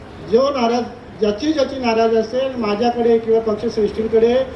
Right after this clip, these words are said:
जो स्पष्ट बोलेल त्याचं ऐकलं जाणार आहे. काही माझं कोणीच ऐकत नाही असं व्हायला होता कामा नाही, त्याच्यामुळे त्याचं ऐकलं जाईल, त्याचं ऐकून घेतलं जाईल, परंतु परस्पर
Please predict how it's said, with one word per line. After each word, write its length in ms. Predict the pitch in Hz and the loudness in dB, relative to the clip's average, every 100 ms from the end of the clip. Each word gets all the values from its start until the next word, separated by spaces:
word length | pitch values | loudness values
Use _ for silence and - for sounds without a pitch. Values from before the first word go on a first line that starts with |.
| - - - | -14 -8 0
जो 120 | 254 | 0
स्पष्ट 500 | - - 294 - 330 | 0 -4 -4 -2 -2
बोलेल 500 | 302 254 233 180 - - - | 2 4 4 0 -8 -18 -8
त्याचं 300 | 214 208 247 247 | -6 -6 -8 -6
ऐकलं 400 | 185 208 220 226 | -4 -4 -2 0
जाणार 360 | 208 180 185 180 | 2 2 2 2
आहे. 220 | 175 165 147 - - - - - | 0 0 -4 -6 -16 -20 -18 -4
काही 140 | 180 214 | 0 2
माझं 280 | 190 196 | 2 0
कोणीच 400 | 233 226 214 247 | 2 2 2 0
ऐकत 420 | 240 226 226 233 240 | 0 -2 -2 -4 -2
नाही 160 | 240 | -2
असं 260 | 220 233 240 | -2 0 0
व्हायला 300 | 202 190 214 214 | 0 0 -4 -6
होता 300 | 185 185 214 | -10 -8 -8
कामा 340 | 214 190 196 208 - - - - - | -6 -6 -6 -6 -10 -18 -20 -20 -6
नाही, 220 | 190 202 151 | 0 0 0
त्याच्यामुळे 480 | 202 202 233 247 | -4 -2 0 2
त्याचं 200 | 233 233 | 0 2
ऐकलं 280 | 214 233 240 | 2 2 2
जाईल, 240 | 247 240 247 - - - - - 208 | 2 2 -2 -10 -18 -20 -20 -6 0
त्याचं 240 | 214 214 | 2 2
ऐकून 380 | 220 220 247 247 | 0 0 -2 2
घेतलं 340 | 208 208 254 | 2 2 2
जाईल, 260 | 247 240 247 247 - - - - | 2 0 -2 -8 -16 -20 -12 -4
परंतु 220 | 233 302 240 - | -4 -4 -6 0
परस्पर 480 | 269 320 311 302 | 2 2 0 -4